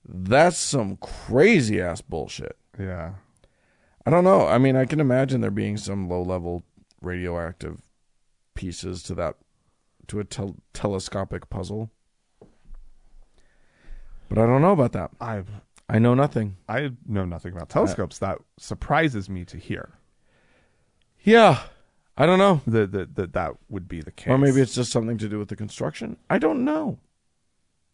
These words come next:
Speaker 1: But it, uh, anyway, I, we can't comment on that.
Speaker 2: Is this like a, um, is there like a reactor in this?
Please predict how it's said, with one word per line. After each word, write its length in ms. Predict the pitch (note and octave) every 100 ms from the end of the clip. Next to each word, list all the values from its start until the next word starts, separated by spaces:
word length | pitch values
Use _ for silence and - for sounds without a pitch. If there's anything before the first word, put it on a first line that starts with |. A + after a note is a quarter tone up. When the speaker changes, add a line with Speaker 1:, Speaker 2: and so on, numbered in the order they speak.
| _ _
Speaker 1:
But 140 | D3+
it, 160 | E3+ D#3
uh, 220 | C#3 C#3 -
anyway, 380 | D3 C3 F#2+ F#2 -
I, 160 | - D3
we 180 | C#3+ D#3
can't 220 | D3 A#2
comment 340 | G#2+ G2 D#2+
on 120 | C2+
that. 120 | - -
Speaker 2:
Is 120 | B2+
this 200 | B2 -
like 160 | B2+ C3
a, 260 | G#2+ G2 - _ _ _ _ _
um, 580 | G2+ F#2+ F2 D#2+ D#2+ - _ _ _ _ _ _ _ _ _ _ _ _ _ -
is 80 | B2
there 140 | A#2
like 160 | G#2+ G2+
a 60 |
reactor 720 | G2+ F#2+ F#2 D#3+ - F3 G3+ B3+ _ _ _
in 80 | D3+
this? 340 | E3+ - -